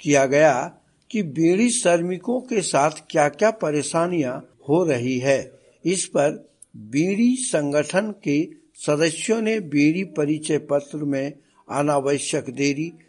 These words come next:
बेड़ी श्रमिकों को दी जाने वाली कम मजदूरी, बेड़ी श्रमिकों को आवास योजना का लाभ नहीं मिलना आदि मांगों को संगठन के द्वारा श्रम अधीक्षक के समक्ष रखा गया,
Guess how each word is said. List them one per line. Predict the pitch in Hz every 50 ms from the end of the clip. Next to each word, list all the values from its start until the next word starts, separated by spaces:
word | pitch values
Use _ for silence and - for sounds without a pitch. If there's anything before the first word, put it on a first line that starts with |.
| _ _ _ -
बेड़ी | 107 113 143 156 180 190
श्रमिकों | 170 - - 156 147 147 151 160 151 - 180 180
को | - - 165 143
दी | 117 107 117 151 170 170
जाने | 143 151 143 139 143 143 143
वाली | 139 135 135 135 131 139 139
कम | 127 - - 165 160 165 175 165 151
मजदूरी, | 131 127 120 113 131 147 147 135 139 135 139 147 - _ _ _ _ _ -
बेड़ी | 107 107 123 143 160 185 180
श्रमिकों | 165 - 160 156 151 147 151 156 156 156 160 180 175
को | 165 - 143 135 135 139 - - - _ _ _ _ -
आवास | 127 135 147 160 170 175 160 - - 147
योजना | 139 139 147 151 143 151 151 156 156 151
का | 151 151 135 135
लाभ | 135 131 131 127 127 139 131 - _ _ _ _ _ -
नहीं | 120 113 117 123 120 123 151 175
मिलना | 180 170 156 151 151 139 135 127 131 131 - _ _ _ _ _ _ -
आदि | 135 143 151 165 180 208
मांगों | 196 170 131 120 120 135 139 156 165 156
को | 160 - 131 127 135
संगठन | 127 - - 135 131 131 135 143 135 - 175 190 208 190 - -
के | 147 139 139 151 - _ _ _ _ _ -
द्वारा | 113 110 123 151 156 156 147 127 120 117 120 120 _ _ _ _ _ _ -
श्रम | - - 180 202 196 131 - -
अधीक्षक | 151 143 147 - - - 185 185 -
के | - 160 139
समक्ष | - - 175 170 156 170 165 - - 131
रखा | 120 113 107 104 - - - 123 123
गया, | 107 113 117 120 107 -